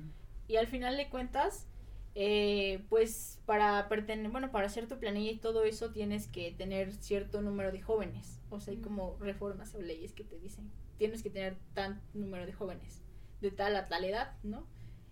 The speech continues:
Speaker 1: Entonces, también muchas veces te llaman por esa situación, porque su planilla y no da,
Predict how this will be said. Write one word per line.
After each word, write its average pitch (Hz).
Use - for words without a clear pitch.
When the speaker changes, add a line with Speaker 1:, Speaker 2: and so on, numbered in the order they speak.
Speaker 1:
Entonces, 220
también 233
muchas 247
veces 220
te 220
llaman 226
por 202
esa 208
situación, 240
porque 180
su 190
planilla 220
y 190
no 202
da, 262